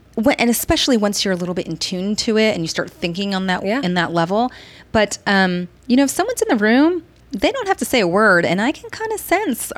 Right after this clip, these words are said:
Speaker 1: "Are this person grouchy? <laughs>
Speaker 2: Right.
Speaker 1: Is this person not feeling me for some reason?"
Speaker 2: Right.
Speaker 1: I don't know. Or you can also sense really genuine energy.
Speaker 2: Yeah.
Speaker 1: You can also sense energy where someone's sizing you up.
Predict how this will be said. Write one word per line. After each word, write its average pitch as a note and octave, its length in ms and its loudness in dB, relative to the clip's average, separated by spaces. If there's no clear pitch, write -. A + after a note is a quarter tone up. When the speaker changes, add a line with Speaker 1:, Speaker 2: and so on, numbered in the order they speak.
Speaker 1:
"Are - 100 -8
this F#3 160 -6
person G3 340 -4
grouchy? E4 640 2
<laughs> - 80 -10
Speaker 2:
Right. F#3+ 220 0
Speaker 1:
Is F#3+ 80 2
this G3+ 140 -4
person G3+ 280 -2
not F3 220 -2
feeling C4+ 300 4
me C4+ 240 4
for C4 120 0
some C4 220 0
reason?" B3+ 640 2
Speaker 2:
Right. F3 200 2
Speaker 1:
I F#3 80 2
don't G#3+ 140 2
know. G3+ 400 4
Or F#3+ 400 4
you G#3+ 120 -4
can A#3 120 2
also G#3+ 280 0
sense G3+ 380 -2
really G3 300 0
genuine F#3+ 560 4
energy. D#3+ 420 -2
Speaker 2:
Yeah. C#3 220 -2
Speaker 1:
You G#2+ 60 -2
can G#3+ 120 -4
also G3+ 280 -2
sense F3+ 280 -4
energy F#3 300 -2
where E3+ 120 -4
someone's F3 300 -6
sizing F#3 320 -2
you F#3+ 160 -2
up. A#3 280 2